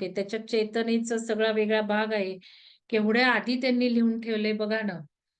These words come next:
की मानवाचं परिवर्तन, म-, मानव ते महामानव. आणि ज्या वेळेला मला, अं, पिरॅमिडच्या, अं,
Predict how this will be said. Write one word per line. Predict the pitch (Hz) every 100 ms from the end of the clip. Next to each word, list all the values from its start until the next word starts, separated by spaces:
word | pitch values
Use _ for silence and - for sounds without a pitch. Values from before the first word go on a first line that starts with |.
| _ _
की | 240
मानवाचं | 233 226 208 226 233 247
परिवर्तन, | 247 233 226 214 208 208 202 -
म-, | 208 202 202
मानव | 214 220 240 262 262
ते |
महामानव. | 262 254 220 226 208 180 165 - _ _ - - _
आणि | 226 247
ज्या | 233 233 233
वेळेला | 240 254 269
मला, | 277 277 285
अं, | 277 262 254 240 233 233 233
पिरॅमिडच्या, | 240 233 233 226 226 240 220 214 202
अं, | 196 190 190